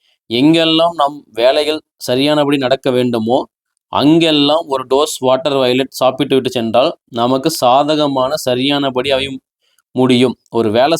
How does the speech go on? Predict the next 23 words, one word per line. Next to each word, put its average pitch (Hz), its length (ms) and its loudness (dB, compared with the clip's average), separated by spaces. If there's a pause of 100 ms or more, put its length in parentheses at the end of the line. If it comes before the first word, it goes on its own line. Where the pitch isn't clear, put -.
செய்யணும், 139 400 0
ஒரு 120 140 -2
வேலை 139 220 2
நடக்கணும் 139 300 -2
அப்படின்னா, 127 260 -4
இந்த 135 140 2
வாட்டர் 131 200 2
வயலட் 139 200 -6
சாப்பிட்டு 127 240 0
போனோம் 123 160 -2
அப்படின்னா, 120 260 -6
அந்த 131 160 -4
வேலை 131 240 2
வந்து 151 120 -16 (160)
ஈஸியா 127 280 -4
நடக்கும் 113 320 -4 (280)
அப்படின்னு 117 300 0
தான் 190 120 -2 (480)
இந்த 123 140 -2
மலர் 131 220 2
மருந்தினுடைய 123 440 -2
ஒரு - 120 -10
சிறப்பு. 117 260 -4